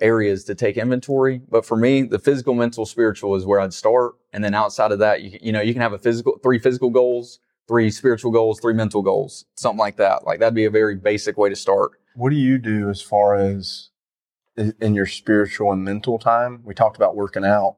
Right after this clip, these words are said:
Speaker 1: Uh-huh.
Speaker 2: but you personally, what is your journey of, like, spiritual? I know we both love to read the Bible and read books. So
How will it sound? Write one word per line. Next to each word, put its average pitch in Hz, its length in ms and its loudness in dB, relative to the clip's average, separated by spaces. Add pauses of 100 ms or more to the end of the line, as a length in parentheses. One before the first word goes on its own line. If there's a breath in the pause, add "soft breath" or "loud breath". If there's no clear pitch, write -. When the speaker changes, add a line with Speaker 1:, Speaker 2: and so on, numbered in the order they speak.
Speaker 1:
Uh-huh. 113 340 2
Speaker 2:
but 101 140 -2
you 113 200 2
personally, 101 800 -2
what 113 240 2
is 101 220 -2
your 104 420 2 (220)
journey 101 500 0
of, 95 280 -4
like, 92 320 0
spiritual? 98 500 0
I 92 40 2
know 101 100 0
we 95 100 0
both 98 300 -2
love 98 160 0
to 98 80 -12
read 95 240 -4
the 98 60 -12
Bible 95 480 0
and 90 120 -8
read 92 220 -14
books. 95 400 0
So 92 300 -2